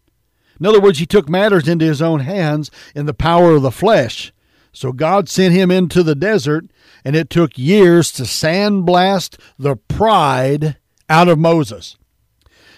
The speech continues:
Moses had to learn that when you come to the place that God is all you have, you'll find that God, Christ, is all you need. Have you ever been there?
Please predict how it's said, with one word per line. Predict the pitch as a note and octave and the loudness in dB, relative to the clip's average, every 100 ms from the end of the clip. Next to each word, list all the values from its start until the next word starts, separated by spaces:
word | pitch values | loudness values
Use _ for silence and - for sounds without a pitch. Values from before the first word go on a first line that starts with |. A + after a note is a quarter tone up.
| - | -4
Moses | D#3 G#3+ G3 F3 | 2 2 2 0
had | G3 F#3 | 0 0
to | F3 | 0
learn | G3+ G3+ F3+ | 2 2 0
that | D#3 | -2
when | D#3+ E3 | -2 -2
you | F#3+ | -2
come | - G#3 G3 | -2 0 2
to | F3 | 0
the | E3 | 0
place | F#3+ G3+ D3+ | 0 0 0
that | E3 C3+ | -2 -4
God | C3 E3+ F#3+ G3 F3 | 2 4 4 2 2
is | C#3+ A#2+ | -2 -4
all | E3+ G3 G#3+ G3+ | 0 4 6 4
you | D3+ G#3 G#3 - _ | 4 4 4 2 _
have, | - A3 A#3 D#3+ B2 D3 D#3+ C#3+ _ _ _ _ | -8 -2 0 0 0 -2 -4 -10 _ _ _ _
you'll | A#2 D3 A3 | -4 4 4
find | D3 A3+ A#3 G3 E3+ | 4 2 2 2 0
that | D#3+ | -2
God, | C3+ G3 G3 D3+ D#3+ D#3+ C3 - | 0 2 4 2 0 -2 -6 -8
Christ, | - A#3+ E3+ D#3+ - | -2 2 4 2 0
is | D3+ C3 | -4 -2
all | C3 E3+ F#3 F#3+ G3 - _ | 2 4 6 4 2 -2 _
you | - C3 E3+ F3+ F3+ F3+ D#3+ - - | -6 2 6 6 8 6 2 -2 -8
need. | C#3 D#3 D3+ B2 G#2+ F2 | -2 0 2 0 -4 -6
Have | - D#3 | -2 2
you | E3 | 4
ever | D#3 C#3+ | 4 2
been | E3 F3 | 2 2
there? | F3 G3 F3+ | 4 2 0